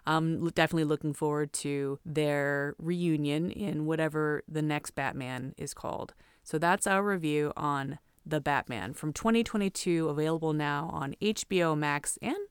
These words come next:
still in theaters at the time of this recording. I hope you enjoyed our discussion. If you did, would you consider subscribing to our podcast?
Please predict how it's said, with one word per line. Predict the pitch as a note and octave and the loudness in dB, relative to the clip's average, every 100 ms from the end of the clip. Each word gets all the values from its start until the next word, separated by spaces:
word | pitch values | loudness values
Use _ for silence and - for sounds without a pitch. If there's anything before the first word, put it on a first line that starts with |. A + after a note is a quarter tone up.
| _ _ | _ _
still | - A#3+ | 0 2
in | B3+ G3+ | 4 2
theaters | D#3+ D3+ F#3 - - | 0 0 0 -4 -6
at | D3+ | -6
the | D3+ | -6
time | - D3+ | -4 -2
of | D3 - | -4 -6
this | D3 - | -8 -8
recording. | C#3 D3+ D3 D3 D3 - - - - | -8 -6 -4 -4 -6 -14 -20 -16 -2
I | |
hope | F#3 D4+ D4+ | 4 4 6
you | C#4+ | 6
enjoyed | A#3+ A3 G#3+ G#3+ | 6 6 6 6
our | F#3 | 4
discussion. | F3 - F3 E3+ D#3+ - | 2 2 4 2 0 0
If | D#3 - | -2 -2
you | C#3+ | -4
did, | C3+ C#3 C3+ F3+ C4+ _ _ | -2 0 0 -2 -6 _ _
would | E4 E4 | 0 2
you | D#4+ D4+ D4+ D4+ - | 4 4 4 2 -2
consider | - A3+ - E3+ C#3+ B2+ - | 2 2 4 2 2 -2 -8
subscribing | - D#3+ D3 D#3+ D#3 D3+ D3 | -8 -6 -4 0 0 0 -2
to | D#3 | 0
our | D3 | -2
podcast? | - D3 - A#3 D#4+ - | 0 -4 -2 -4 -2 -6